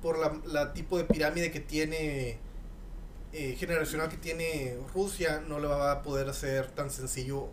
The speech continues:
el poder ser un, un agresor de un, en cuestión militar en relación a, en relación a, a tener personal. Entonces está usando esta pequeña ventana que tiene de tiempo de, de, de gente saludable, ¿verdad? De cierta edad,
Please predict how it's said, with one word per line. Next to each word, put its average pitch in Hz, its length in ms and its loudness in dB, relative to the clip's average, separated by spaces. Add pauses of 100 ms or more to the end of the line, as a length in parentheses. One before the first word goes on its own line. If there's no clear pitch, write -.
el 127 400 -2 (400)
poder 131 280 0
ser 123 360 -2 (180)
un, 123 400 -6 (520)
un 170 80 2
agresor 156 600 4 (180)
de 131 100 -2
un, 127 320 -6 (160)
en 131 80 -6
cuestión 131 500 -4
militar 127 480 -2 (400)
en 131 80 -6
relación 127 420 -4
a, 127 160 -4
en 160 80 -4
relación 139 460 0
a, 127 220 0 (380)
a 143 120 -4
tener 139 280 -2
personal. 131 460 -2 (280)
Entonces 160 320 4
está 156 460 6
usando 151 380 0
esta - 240 0
pequeña 151 280 -4
ventana 143 380 0
que 139 80 -6
tiene 135 280 -4
de 131 80 -2
tiempo 127 540 -4 (560)
de, 117 280 2
de, 117 540 -4 (420)
de 127 80 -6
gente 135 340 -4
saludable, 127 520 0
¿verdad? 123 320 0
De 123 80 -2
cierta 135 320 -4
edad, 123 360 0